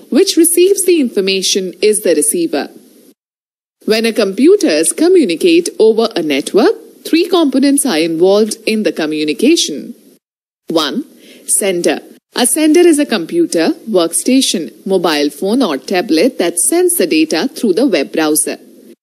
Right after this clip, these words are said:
Number two, communication medium, carrier. It is the physical path through which the message travels from the sender to the receiver.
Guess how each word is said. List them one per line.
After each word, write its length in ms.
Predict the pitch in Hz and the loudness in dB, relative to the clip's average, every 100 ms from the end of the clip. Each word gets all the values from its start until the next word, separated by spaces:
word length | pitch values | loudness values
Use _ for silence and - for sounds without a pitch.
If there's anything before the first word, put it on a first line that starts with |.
| _ _ _ _ - | _ _ _ _ -8
Number 300 | 160 147 156 | -4 -2 -2
two, 600 | - 359 508 - - - | 2 2 2 -4 -20 -8
communication 880 | - 381 440 466 392 349 320 311 311 | 0 2 4 2 2 2 2 2 2
medium, 480 | 196 175 165 151 117 - - - | 0 -2 -2 -2 -4 -16 -18 -2
carrier. 500 | 269 302 202 147 - - - _ - | 2 2 2 0 -2 -12 -20 _ -4
It 160 | - 480 | 0 2
is 140 | 508 | 2
the 80 | 339 | 0
physical 480 | - 202 202 180 165 | 0 0 0 -2 -2
path 460 | - 196 233 277 | -2 0 0 -2
through 200 | - 165 | 0 2
which 280 | 175 226 - | 2 0 -2
the 100 | 165 | -4
message 460 | 147 208 - 330 - | -2 -4 0 0 0
travels 480 | 285 277 294 294 | 0 2 2 2
from 280 | - 180 175 | -2 -4 -2
the 100 | 160 | -2
sender 520 | - 196 202 208 233 | -2 -2 -2 0 0
to 180 | 233 170 | 2 0
the 120 | 170 190 | 2 2
receiver. 560 | 214 320 320 147 117 | 2 2 2 0 -6